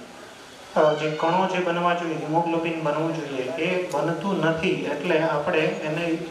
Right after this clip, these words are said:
regular ઇન્ટરવલે દર મહિને કે એકવીસ દિવસે blood ચડાવવું પડશે throughout life, આજીવન. એટલે બાળક માટે તો એની life spoil થઈ જ ગઈ એક રીતના,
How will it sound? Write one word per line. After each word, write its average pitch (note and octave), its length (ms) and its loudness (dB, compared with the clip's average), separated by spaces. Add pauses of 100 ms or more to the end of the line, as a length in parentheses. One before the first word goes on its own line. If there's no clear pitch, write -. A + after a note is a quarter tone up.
(160)
regular F#3+ 460 2
ઇન્ટરવલે D#3+ 720 0
દર E3+ 340 0 (320)
મહિને D#3+ 380 0
કે E3 180 -2
એકવીસ F3 420 0
દિવસે D#3+ 340 0
blood D#3+ 440 2
ચડાવવું D3+ 420 2
પડશે D3+ 280 -2
throughout F3+ 560 2
life, - 480 -4
આજીવન. D3+ 460 0 (800)
એટલે E3+ 180 2
બાળક D#3 400 2
માટે F#3 280 -2
તો F#3 200 0
એની F#3+ 520 -2
life D#3 180 2
spoil F#3 400 0
થઈ F#3+ 260 -2
જ G3+ 220 -2
ગઈ F3+ 140 0
એક F3 260 -4
રીતના, E3 360 -4